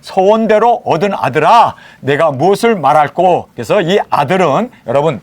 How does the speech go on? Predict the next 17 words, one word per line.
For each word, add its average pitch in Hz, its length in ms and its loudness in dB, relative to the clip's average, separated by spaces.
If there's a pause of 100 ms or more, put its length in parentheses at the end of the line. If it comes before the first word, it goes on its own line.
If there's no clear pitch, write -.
우리 170 260 0 (140)
아들은요, 135 560 -2 (280)
여인이 202 500 0 (420)
해산의 185 380 0
고통을 170 400 -2
통하여 170 420 0
아들을 139 360 0
낳게 117 240 -6
됩니다. 98 420 -6 (280)
철장으로 185 520 0
만국을 151 400 0
다스릴 139 380 -2
그 135 120 0
아들입니다. 110 640 -4 (240)
그가 185 480 0
이제는 196 420 -2 (160)
보좌와 180 600 2